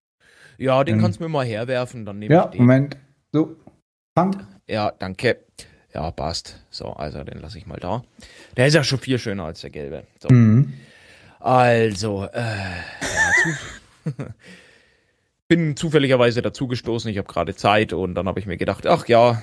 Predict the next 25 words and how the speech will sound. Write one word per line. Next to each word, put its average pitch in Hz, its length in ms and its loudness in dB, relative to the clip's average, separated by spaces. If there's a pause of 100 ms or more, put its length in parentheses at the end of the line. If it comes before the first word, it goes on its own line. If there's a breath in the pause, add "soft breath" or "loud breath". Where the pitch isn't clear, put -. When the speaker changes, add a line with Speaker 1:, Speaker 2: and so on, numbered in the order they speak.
Speaker 1:
äh, 101 260 0
magst 98 280 -4
du 104 60 -2
mal 101 160 0
wieder 92 160 -2
mit. 123 400 -4
Ähm, 90 500 -6 (220)
zuerst 127 500 2 (600 loud breath)
wollte 135 180 2
ich 131 80 -2
ja 135 80 4
nur 131 160 0
live 120 320 2
mithören 151 380 -2
jetzt, 147 280 -4
aber 113 360 -2
jetzt 104 180 -8
wurde 113 160 -14
ich 120 60 6
ja 120 80 8
Speaker 2:
Mhm. 113 180 2
Speaker 1:
genötigt, 104 460 -12
hier 101 240 -14
mitzumachen, 95 600 -18
deswegen, 82 520 -20